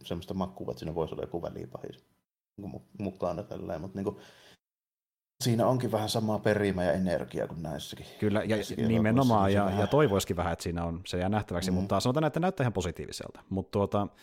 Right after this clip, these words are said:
Speaker 2: kuitenkin... Niin,
Speaker 1: Joo,
Speaker 2: öö,
Speaker 1: to-,
Speaker 2: niin.
Speaker 1: toivoisin Rööreihin toimintaelokuviin lisää välipahiksia.
Speaker 2: Mm, mm, se olisi ihan jees. Ja ne, niin, ne, ne, ne ei haittaa, vaikka ne tehdään eri tavalla kuin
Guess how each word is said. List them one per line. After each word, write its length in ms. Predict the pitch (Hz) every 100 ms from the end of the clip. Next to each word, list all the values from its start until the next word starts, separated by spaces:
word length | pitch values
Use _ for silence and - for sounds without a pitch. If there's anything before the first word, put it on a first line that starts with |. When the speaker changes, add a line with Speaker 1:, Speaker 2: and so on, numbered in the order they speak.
| - - - -
Speaker 2:
kuitenkin... 300 | 147 175 160
Niin, 120 | 139 120
Speaker 1:
Joo, 120 | 123
Speaker 2:
öö, 140 | 117
Speaker 1:
to-, 180 | 104 117 - -
Speaker 2:
niin. 80 | 120
Speaker 1:
toivoisin 560 | 135 139 113 104 101 - - _ _ _ _ 127
Rööreihin 320 | 113 95 95
toimintaelokuviin 800 | 95 90 82 71 78 95 82 - _ _
lisää 420 | 110 107 87 71 -
välipahiksia. 720 | 82 76 - - - - - -
Speaker 2:
Mm, 280 | 117 98 85
mm, 160 | 92 92
se 80 | 120
olisi 160 | 110 98
ihan 140 | 92
jees. 260 | 85 80 92
Ja 120 | 85
ne, 120 | 104 104
niin, 320 | 120 107 87
ne, 80 | 110
ne, 180 | 110 117 -
ne 180 | 95 110
ei 60 |
haittaa, 320 | 127 156 156
vaikka 160 | 131 127
ne 80 | 120
tehdään 240 | 113 107 123
eri 140 | 131
tavalla 360 | - 98 95 92
kuin 220 | 95